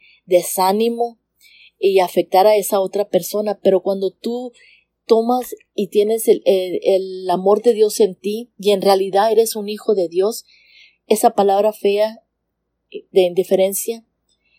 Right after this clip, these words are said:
no va, no va a participar en tu conversación, no la vas a permitir, tú, tú vas a estar en control.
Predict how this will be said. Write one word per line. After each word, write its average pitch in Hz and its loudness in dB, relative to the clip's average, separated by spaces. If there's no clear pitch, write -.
no 196 2
va, 202 0
no 196 0
va 208 6
a 214 -2
participar 202 -2
en 190 -6
tu 180 -4
conversación, 185 -6
no 196 4
la 208 4
vas 208 0
a 220 0
permitir, 185 0
tú, 214 -2
tú 214 -4
vas 202 2
a 220 -4
estar 202 2
en 208 -2
control. 190 0